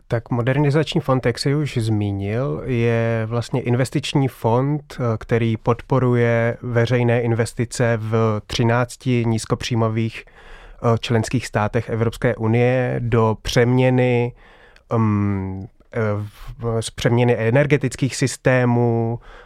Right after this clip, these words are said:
zvyšování efektivity a snaží se to vlastně, má, má za cíl tuhle přeměnu dělat vlastně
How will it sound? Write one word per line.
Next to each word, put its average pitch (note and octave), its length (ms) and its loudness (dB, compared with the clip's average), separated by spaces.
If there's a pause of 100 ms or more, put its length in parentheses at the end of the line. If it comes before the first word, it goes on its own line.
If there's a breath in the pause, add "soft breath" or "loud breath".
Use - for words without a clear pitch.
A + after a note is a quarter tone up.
(100)
zvyšování A2+ 720 2
efektivity A2 1000 -2 (260)
a A2+ 300 4
snaží A#2+ 500 2
se B2 140 -4
to A#2+ 100 -2
vlastně, A#2+ 500 2
má, A#2 200 4
má A#2+ 360 2
za A#2+ 140 2
cíl B2+ 540 2
tuhle B2 300 2
přeměnu A#2+ 640 2
dělat A2+ 360 2
vlastně A#2 480 -2